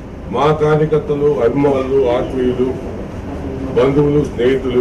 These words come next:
యొక్క నిర్ణయాన్ని శిరసావహిస్తాం. వారి నిర్ణయాన్ని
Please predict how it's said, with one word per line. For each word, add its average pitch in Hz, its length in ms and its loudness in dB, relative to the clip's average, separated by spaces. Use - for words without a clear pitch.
యొక్క 113 180 0
నిర్ణయాన్ని 147 540 2
శిరసావహిస్తాం. 147 840 0
వారి 117 220 0
నిర్ణయాన్ని 139 340 2